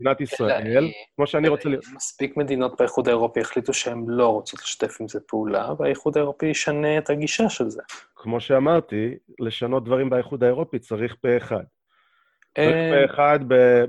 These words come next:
Speaker 1: ב-,
Speaker 2: כמו ש-
Speaker 1: בדברים הכי פשוטים.
Speaker 2: אז
Speaker 1: ו-,
Speaker 2: רגע, רגע, רגע,
Speaker 1: רגע,
Speaker 2: רגע,
Speaker 1: רגע,
Speaker 2: רגע,
Speaker 1: עוד
Speaker 2: לא,
Speaker 1: שנייה,
Speaker 2: לא,
Speaker 1: עוד
Speaker 2: אתה
Speaker 1: שנייה.
Speaker 2: סותר את עצמך,
Speaker 1: אני לא
Speaker 2: סותר את
Speaker 1: סותר.
Speaker 2: עצמך. כי אתה אומר,
Speaker 1: אני לא
Speaker 2: מצד
Speaker 1: סותר.
Speaker 2: אחד, יונקר יכול להחליט שהוא משנה דברים באיחוד האירופי ומקבל עכשיו
Speaker 1: כי
Speaker 2: מיליון
Speaker 1: יונקר
Speaker 2: פליטים.
Speaker 1: הוא לא accountable לשום דבר, הוא
Speaker 2: רגע, רגע,
Speaker 1: ועדה,
Speaker 2: אבל מצד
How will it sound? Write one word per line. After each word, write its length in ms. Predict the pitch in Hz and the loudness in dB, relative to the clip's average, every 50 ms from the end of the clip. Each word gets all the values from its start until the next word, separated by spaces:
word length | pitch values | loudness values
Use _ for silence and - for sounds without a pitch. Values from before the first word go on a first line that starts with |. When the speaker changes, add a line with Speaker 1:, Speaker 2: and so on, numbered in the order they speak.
| 113 | 0
Speaker 1:
ב-, 440 | 98 120 113 113 113 110 104 113 127 | 0 2 4 4 4 4 2 0 -2
Speaker 2:
כמו 140 | - 120 - | -2 -2 -2
ש- 100 | 123 110 | 0 2
Speaker 1:
בדברים 260 | 113 131 135 147 147 | 2 2 2 2 2
הכי 240 | 139 - - 160 156 | 0 -2 -2 -4 -4
פשוטים. 720 | - - - 131 - - 139 147 165 185 196 190 - _ _ _ _ - - | -4 -6 -12 -10 -6 -4 -4 -4 -4 -6 -6 -10 -14 _ _ _ _ -4 -2
Speaker 2:
אז 140 | 143 139 - | 0 2 2
Speaker 1:
ו-, 20 | |
Speaker 2:
רגע, 240 | 131 156 165 - 165 | 2 4 4 4 4
רגע, 220 | 160 170 160 160 - | 6 6 4 4 4
רגע, 240 | - 170 165 185 | 4 4 4 6
Speaker 1:
רגע, 0 | |
Speaker 2:
רגע, 220 | 180 175 151 135 139 | 6 6 6 4 4
Speaker 1:
רגע, 20 | |
Speaker 2:
רגע, 220 | 165 185 175 165 151 | 4 4 6 6 6
Speaker 1:
עוד 160 | 151 170 - | 6 4 4
Speaker 2:
לא, 40 | - | 2
Speaker 1:
שנייה, 180 | 139 180 175 147 | 0 2 2 2
Speaker 2:
לא, 60 | 139 | 4
Speaker 1:
עוד 80 | 147 | 2
Speaker 2:
אתה 80 | 160 - | 2 2
Speaker 1:
שנייה. 200 | - 175 151 120 | 2 2 2 2
Speaker 2:
סותר 100 | - 160 | 2 0
את 60 | - - | -2 -4
עצמך, 340 | - - - - - - - - 127 | -8 -8 -10 -12 -10 -8 -8 -6 -4
Speaker 1:
אני 100 | 123 131 139 | -2 0 2
לא 20 | |
Speaker 2:
סותר 100 | 143 156 | 4 4
את 60 | 160 | 2
Speaker 1:
סותר. 120 | 165 156 151 | 2 0 -2
Speaker 2:
עצמך. 540 | - - - - 123 - - - - 127 - | -6 -12 -8 -6 -6 -6 -6 -8 -14 -14 -10
כי 60 | - | -6
אתה 80 | - 123 | -4 -2
אומר, 100 | 131 151 | 0 0
Speaker 1:
אני 80 | 151 | -2
לא 40 | 139 | -2
Speaker 2:
מצד 100 | 139 139 | -4 -6
Speaker 1:
סותר. 180 | 131 - - 151 | -6 -8 -8 -8
Speaker 2:
אחד, 140 | 139 123 123 | -8 -2 2
יונקר 400 | 127 143 165 170 175 170 165 143 | 4 4 4 4 4 2 2 2
יכול 260 | 127 120 - - 131 | 2 0 0 0 0
להחליט 420 | 127 - - - 139 139 131 - | 0 0 -2 -2 -2 0 0 0
שהוא 140 | - - 117 | -2 -6 -6
משנה 300 | 117 - - 113 117 127 | -6 -6 -8 -6 -6 -6
דברים 280 | 127 123 127 120 120 117 | -4 -2 -2 -4 -4 -4
באיחוד 280 | 113 107 - - 117 120 | -8 -8 -8 -8 -6 -4
האירופי 280 | 113 113 117 113 - 120 113 - | -2 -2 -2 -2 -2 -4 -4 -4
ומקבל 520 | 113 113 - - 110 107 131 127 127 120 | -6 -6 -4 -4 -2 0 0 0 0 0
עכשיו 260 | 117 - - - 117 113 104 | -2 -2 -2 -2 -2 -2 -2
Speaker 1:
כי 60 | - | -4
Speaker 2:
מיליון 260 | 110 - 131 - - | -4 -4 -2 -2 -2
Speaker 1:
יונקר 200 | 185 190 170 180 | -4 -4 -4 0
Speaker 2:
פליטים. 200 | 175 180 175 170 | 2 4 4 4
Speaker 1:
הוא 220 | 180 185 - 160 | 2 0 0 2
לא 240 | 160 165 170 175 165 - - | 4 4 4 4 4 0 -2
accountable 440 | - 160 165 170 170 - 160 143 165 | -2 0 0 0 -2 -4 -6 -6 -6
לשום 320 | 160 151 - - 151 147 139 127 | -6 -6 -8 -8 -10 -8 -8 -6
דבר, 180 | 107 107 107 107 | -6 -4 -4 -4
הוא 340 | 113 - - 139 147 151 | -4 -6 -6 -6 -4 -2
Speaker 2:
רגע, 140 | 151 143 160 | 0 2 2
רגע, 140 | 156 151 135 117 | 2 2 0 0
Speaker 1:
ועדה, 20 | 110 | -2
Speaker 2:
אבל 200 | 123 135 127 123 | 0 0 0 -2
מצד 220 | 127 - - - | -2 -6 -10 -16